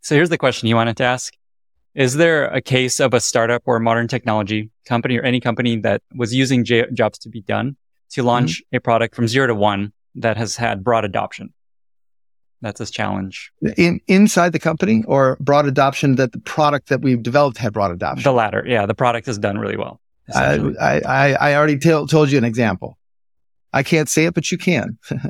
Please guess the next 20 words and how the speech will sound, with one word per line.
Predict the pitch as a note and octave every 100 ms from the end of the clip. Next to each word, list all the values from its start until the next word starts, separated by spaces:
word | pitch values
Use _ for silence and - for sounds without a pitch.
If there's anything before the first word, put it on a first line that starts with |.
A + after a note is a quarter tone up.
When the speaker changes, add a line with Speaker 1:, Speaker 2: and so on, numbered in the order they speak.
| - _ _ _ -
Speaker 2:
Right? | B2 D3+ -
It's, | C#3
it's, | - F3 D3
Speaker 1:
Mm. | A2+ G#2+ A#2+ G#2
Speaker 2:
the | E3
thing | G3+ A3
is, | F3+
is | D3+
so, | E3+
for | D#3+ E3
example, | D#3 D3+
Speaker 1:
Mm. | -
Speaker 2:
Autobooks | E3+ F#3+ D#3+ -
is | D3+
another | C#3 C#3+ E3
one | D3
that | B2 A2+
did | A#2
this, | A#2 A2+
right? | C3+ C#3+